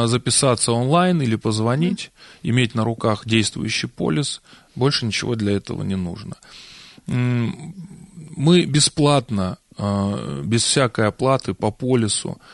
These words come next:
Speaker 1: предоставляем возможность проконсультироваться у одних из самых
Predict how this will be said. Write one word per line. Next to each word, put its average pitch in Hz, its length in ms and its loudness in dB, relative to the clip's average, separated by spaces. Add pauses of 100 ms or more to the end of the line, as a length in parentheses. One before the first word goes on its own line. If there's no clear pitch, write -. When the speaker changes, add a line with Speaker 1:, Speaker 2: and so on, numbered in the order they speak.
(320)
Speaker 1:
предоставляем 120 760 2
возможность 120 680 0
проконсультироваться 113 960 -2
у 107 60 2
одних 123 300 0
из 101 80 2
самых 110 420 -2